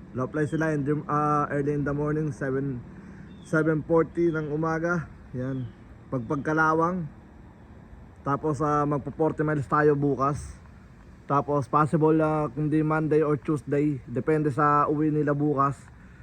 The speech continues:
Ah, mag-ano tayo, tag dito, ah, magpi-fifty-one miles. Yan. Target natin before Friday,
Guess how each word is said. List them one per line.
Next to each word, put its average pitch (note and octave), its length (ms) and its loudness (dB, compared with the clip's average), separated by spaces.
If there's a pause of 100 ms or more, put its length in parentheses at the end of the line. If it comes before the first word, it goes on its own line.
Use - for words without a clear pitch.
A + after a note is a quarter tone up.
(360)
Ah, B2+ 160 0
mag-ano C#3 400 0
tayo, C#3 400 0
tag B2+ 160 0
dito, B2+ 240 0
ah, A#2+ 240 0
magpi-fifty-one C3 720 -2
miles. C#3 320 -2 (640)
Yan. A#2 240 -2 (400)
Target F3 320 4
natin G#3+ 320 4
before F#3 320 2
Friday, F#3 560 2